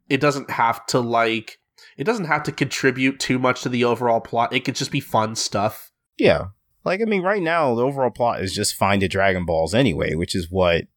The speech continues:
Speaker 1: Yeah, the, the, the story's very simple right now, you know?
Speaker 2: Yeah, so this is the point where you would wanna have a little bit, if you're gonna have filler, you would have a little bit. I mean, I remember I at one point was, like, kinda anti, not anti-filler, but I was just kind of, like, <gasps> anti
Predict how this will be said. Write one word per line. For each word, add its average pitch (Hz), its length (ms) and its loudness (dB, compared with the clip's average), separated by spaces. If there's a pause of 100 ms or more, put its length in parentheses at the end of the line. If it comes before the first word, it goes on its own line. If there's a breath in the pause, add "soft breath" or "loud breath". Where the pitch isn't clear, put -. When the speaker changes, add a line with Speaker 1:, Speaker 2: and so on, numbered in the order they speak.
Speaker 1:
Yeah, 180 220 2
the, 117 140 -2
the, 135 180 2
the 127 100 -4
story's 180 300 2
very 135 260 2
simple 101 460 0
right 92 220 -4
now, 92 340 -2
you 92 100 -8
know? 107 180 2
Speaker 2:
Yeah, - 360 4
so 123 220 -2
this 123 240 0
is 139 140 0
the 110 100 2
point 110 280 0
where 101 100 0
you 98 160 2
would 127 200 2
wanna 82 240 0
have 82 180 -2
a 82 40 -10
little 87 260 -4
bit, 85 160 -6
if 110 140 0
you're 123 100 2
gonna 143 180 2
have 90 140 -2
filler, 85 260 -2
you 87 120 0
would 104 120 0
have 90 160 0
a 78 40 -8
little 78 200 -2
bit. 76 280 -4 (260 loud breath)
I 160 60 -2
mean, 185 140 0
I 147 140 0
remember 180 360 0
I 127 180 0
at 113 100 0
one 117 160 0
point 104 300 -2
was, 95 280 0
like, 87 260 0
kinda 90 340 -2
anti, 90 360 -4
not 160 340 0 (140)
anti-filler, 113 1080 0
but 113 220 2
I 95 80 4
was 101 100 0
just 107 140 -8
kind 104 160 0
of, 98 100 -4
like, 90 300 2
<gasps> - 1000 -18
anti 120 760 2